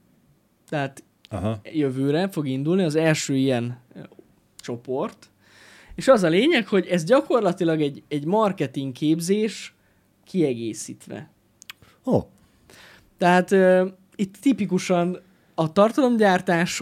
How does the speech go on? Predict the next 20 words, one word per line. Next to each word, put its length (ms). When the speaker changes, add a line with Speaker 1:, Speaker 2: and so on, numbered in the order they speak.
Speaker 1:
hogyan 420
jára 540
fogják 520
oktatni 480
az 120
embereket, 680
meg 200
a 40
marketingre, 680
meg 160
arra, 200
hogy 100
hogyan 240
kommunikálj 500
cégekkel, 800
Speaker 2:
Mhm. 200
Speaker 1:
hogyan 240
alkudj 400
ki 140
pénzt 480